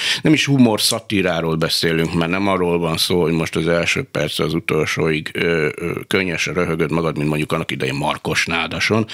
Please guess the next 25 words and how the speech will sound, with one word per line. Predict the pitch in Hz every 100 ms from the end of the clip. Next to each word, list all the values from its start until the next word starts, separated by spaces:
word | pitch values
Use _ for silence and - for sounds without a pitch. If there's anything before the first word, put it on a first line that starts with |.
| - - -
hanem | 165 151
ez | 127 107
egy | 104 87 -
picit | 123 -
finomabb, | - 113 98 90 87 87 85 85 -
elegánsabb, | 98 85 85 87 87 - 104 110 113 -
Nagy | 156 123 104
Endrei | 87 90 85 85 85
jellegű, | - 90 85 82 85 82 - - - -
ö, | 87 85 85
gondolatsor, | 82 107 101 95 87 - 90 85 - - -
ö, | - 85 80 78
mint | 95 85
Parti | - 98 -
Nagy | 87 82
Lajos | 82 80 -
írásaira | - - - - 78 82
érvényes, | - 82 - 76 -
ez | 80
mint | 67 64
pedig, | - 60 58 64
ö, | 57 53 52 -
ö, | - - 52 -
Örkényre. | - 117 110 110 90 87 - - - - - -
És | 254